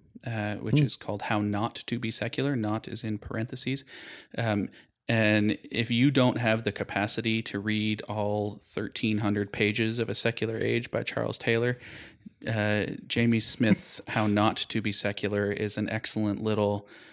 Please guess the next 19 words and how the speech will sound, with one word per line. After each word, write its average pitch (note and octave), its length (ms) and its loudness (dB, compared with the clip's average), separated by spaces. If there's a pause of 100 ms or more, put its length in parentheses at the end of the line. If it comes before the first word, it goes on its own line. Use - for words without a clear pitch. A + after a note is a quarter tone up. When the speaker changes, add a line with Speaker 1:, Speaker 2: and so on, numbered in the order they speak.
(120)
Speaker 1:
short. - 480 2
Again, G#2 320 0
it's G#2+ 180 -2
only, A#2 240 2
like, G#2 220 -4
a G#2 60 -4
hundred G#2+ 320 -2
and, A2 260 -4 (420)
uh, A2+ 240 -4
a A#2 60 -4
few A2 260 -2
pages, G#2 520 4
Speaker 2:
Mm-hmm. - 500 -10
Speaker 1:
introduction A2+ 800 4
or, G2 200 -2
or G#2 120 -4
primer G#2+ 640 0
on G#2 600 0
Taylor's G2+ 800 -2